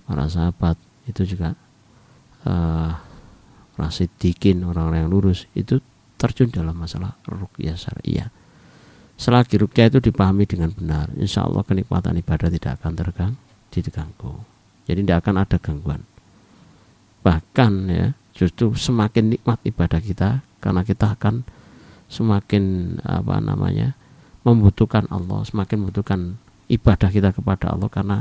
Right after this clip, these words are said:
dihadapkan pada tantangan harus menghadapi jin ini, sihir ini dan seterusnya. Justru akan semakin tambah lebih nikmat. Jadi pada Bapak Imam, jadi saya kira, eh, tidak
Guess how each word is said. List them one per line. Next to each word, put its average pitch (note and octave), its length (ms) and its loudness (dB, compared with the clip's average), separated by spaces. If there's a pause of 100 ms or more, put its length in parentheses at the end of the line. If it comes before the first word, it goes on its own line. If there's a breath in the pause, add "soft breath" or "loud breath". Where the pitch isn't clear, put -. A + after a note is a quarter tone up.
(120)
dihadapkan G2+ 360 -2
pada - 440 -6 (120)
tantangan F#2 680 -6
harus E2 200 -2
menghadapi D#2+ 440 -6
jin D#2+ 240 -8
ini, E2+ 400 -8
sihir E2+ 320 0
ini F2 240 -6
dan D#2+ 160 -6
seterusnya. - 520 -8 (520 loud breath)
Justru G2 200 -2
akan G#2+ 200 -2
semakin G2 320 -4
tambah E2+ 240 -4
lebih - 240 -8
nikmat. - 280 -14 (920 soft breath)
Jadi F2+ 160 2
pada E2+ 240 2
Bapak E2 300 0
Imam, F2+ 320 0
jadi E2 180 -4
saya E2+ 160 -4
kira, F#2 380 -4 (720 soft breath)
eh, E2+ 480 -2 (680 loud breath)
tidak - 240 -4